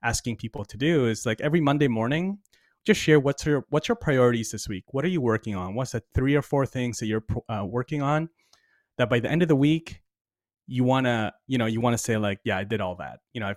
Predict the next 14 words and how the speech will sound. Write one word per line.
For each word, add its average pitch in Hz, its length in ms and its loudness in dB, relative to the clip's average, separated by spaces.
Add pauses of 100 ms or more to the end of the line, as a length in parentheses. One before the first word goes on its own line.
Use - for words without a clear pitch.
finished 139 320 0
that. - 200 -14
Those 117 200 -6
were 113 120 -4
things - 240 -8
I 107 80 -2
worked 107 320 -6
on." 90 200 -12 (460)
And 127 140 -4
so 143 160 2
you're 143 180 6
accountable 160 480 -2
to - 80 -10
somebody, 117 640 -4